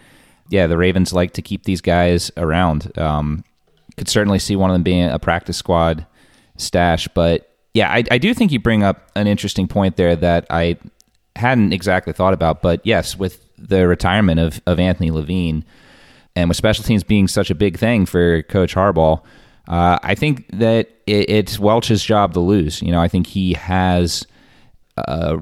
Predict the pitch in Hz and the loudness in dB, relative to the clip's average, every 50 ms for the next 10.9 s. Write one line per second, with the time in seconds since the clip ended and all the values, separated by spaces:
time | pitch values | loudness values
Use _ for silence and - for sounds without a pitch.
0 | - - - 78 90 101 110 101 87 82 85 85 85 80 78 - - - 98 104 | -8 -8 -2 0 2 4 4 4 4 2 2 2 0 0 -2 -4 -4 -2 0 0
1 | 104 92 85 85 80 82 - - - _ _ _ _ _ _ _ _ _ _ _ | 2 2 0 0 -2 -4 -8 -16 -20 _ _ _ _ _ _ _ _ _ _ _
2 | - 95 92 92 92 95 95 - - 90 90 92 92 87 - - - 101 104 104 | -12 -4 0 0 2 2 0 0 -2 0 0 2 2 0 0 0 0 2 2 2
3 | 92 87 80 80 82 67 87 - 98 85 87 85 82 - - - - 80 78 80 | 2 2 2 0 0 -2 -2 -2 -2 -2 0 0 -2 -2 -4 -4 -2 -2 -2 -2
4 | 78 - - _ _ _ _ - 85 80 80 82 82 - - _ _ _ - _ | -4 -6 -10 _ _ _ _ -6 -2 0 0 0 0 -2 -6 _ _ _ -20 _
5 | _ _ _ _ _ _ _ _ - - - 80 82 87 87 87 87 85 - - | _ _ _ _ _ _ _ _ -12 -6 -2 0 0 2 2 2 2 0 0 0
6 | 92 98 - 85 78 - - - - - - 92 82 80 78 78 80 - _ _ | 0 0 0 -2 -4 -4 -6 -10 -8 -4 -2 0 2 2 2 0 -2 -6 _ _
7 | _ _ _ _ _ _ _ - - 107 110 110 110 113 117 104 107 107 98 95 | _ _ _ _ _ _ _ -4 -2 0 2 2 2 2 2 2 2 2 2 2
8 | 92 95 - - - _ _ _ _ - 95 92 90 92 101 110 104 101 98 98 | 2 0 -2 -4 -10 _ _ _ _ -4 -2 -2 -2 0 0 0 0 2 2 2
9 | 95 87 90 82 - - 87 90 90 90 90 - 98 85 80 78 - - 90 82 | 0 0 -2 -4 -6 -4 -2 0 0 0 0 0 0 -2 -2 -2 -2 -2 0 0
10 | 80 78 - 87 87 87 82 78 73 - - - 80 78 78 - - | 0 0 0 0 0 2 2 0 -2 -4 -2 -2 0 0 0 -4 -6